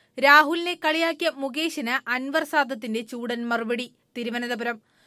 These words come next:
കോൺഗ്രസ് നേതാവ് രാഹുൽ ഗാന്ധി എം പിയെ കളിയാക്കിയ എം മുകേഷിന്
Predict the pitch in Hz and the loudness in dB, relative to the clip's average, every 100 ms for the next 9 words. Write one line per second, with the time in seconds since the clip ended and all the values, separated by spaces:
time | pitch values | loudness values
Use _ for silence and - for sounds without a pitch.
0 | _ _ 294 302 311 339 349 359 359 349 | _ _ 4 4 4 0 0 -2 -2 2
1 | 339 311 262 277 285 330 330 339 330 330 | 2 0 2 4 4 2 0 0 0 -4
2 | 311 311 269 - - 269 294 311 320 320 | -2 -4 -4 -8 0 2 2 0 2 -2
3 | 233 285 311 277 311 320 254 | 0 -4 -4 -2 -2 -2 -4